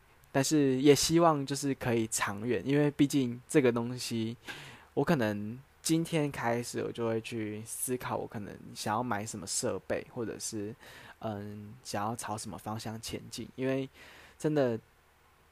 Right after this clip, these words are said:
不试白不试，试了就是如果说，哎，真的有，未来有什么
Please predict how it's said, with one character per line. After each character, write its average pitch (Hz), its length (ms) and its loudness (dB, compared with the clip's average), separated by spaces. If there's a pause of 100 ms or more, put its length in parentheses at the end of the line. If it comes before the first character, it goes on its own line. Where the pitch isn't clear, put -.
(200)
不 156 80 -2
试 165 180 0
白 107 160 -4
不 - 140 -12
试， 107 360 -10
试 - 460 0
了 98 260 -4 (120)
就 113 100 -10
是 104 460 -10
如 123 120 -4
果 127 220 -4
说， 120 180 -4
哎， 277 160 0 (360)
真 139 160 -4
的 131 120 4
有， 107 480 0 (500)
未 147 120 8
来 107 140 6
有 110 120 0
什 120 160 -8
么 95 320 -6